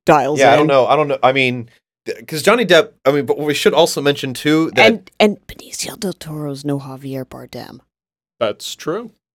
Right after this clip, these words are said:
Speaker 2: But once
Speaker 1: So
Speaker 2: again
Speaker 3: That is a factual statement.
Speaker 2: But a lot of, some, but it,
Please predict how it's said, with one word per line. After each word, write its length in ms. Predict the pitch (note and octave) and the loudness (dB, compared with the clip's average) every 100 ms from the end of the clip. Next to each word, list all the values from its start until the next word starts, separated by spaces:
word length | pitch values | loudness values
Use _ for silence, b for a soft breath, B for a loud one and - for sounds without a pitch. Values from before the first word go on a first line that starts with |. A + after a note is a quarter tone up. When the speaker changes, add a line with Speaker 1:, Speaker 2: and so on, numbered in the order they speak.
| - | 0
Speaker 2:
But 140 | C#3+ | 2
once 140 | C#3+ D#3 | 4 4
Speaker 1:
So 60 | |
Speaker 2:
again 260 | C#3 C#3+ D#3+ | 4 6 6
Speaker 3:
That 60 | B2+ | 2
is 80 | |
a 40 | - | 0
factual 540 | D3 C#3+ C#3+ - C#3 | 0 2 2 -2 -10
statement. 460 | - A#2+ G#2+ F#2+ G2 | -8 -6 -6 -2 0
Speaker 2:
But 160 | C#3 | 2
a 20 | B2+ | 4
lot 200 | C3+ D#3 | 4 2
of, 180 | B2 - | 0 -10
some, 260 | A#2 D#3+ B2+ | -4 -4 0
but 120 | C#3 | 0
it, 140 | - | 0